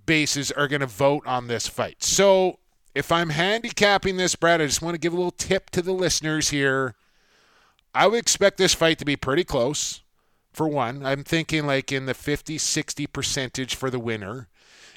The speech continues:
And I'm thinking around four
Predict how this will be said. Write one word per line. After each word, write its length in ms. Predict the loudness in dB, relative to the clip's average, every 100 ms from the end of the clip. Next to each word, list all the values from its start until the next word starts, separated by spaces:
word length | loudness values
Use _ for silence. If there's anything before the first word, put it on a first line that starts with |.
| -4
And 140 | 0
I'm 220 | 2 0 0
thinking 640 | -2 -2 0 2 2 4
around 960 | 4 4 4 2 2 0 -2 -6 -8 -10 _ _ _ _
four 760 | -8 2 4 6 4 4 0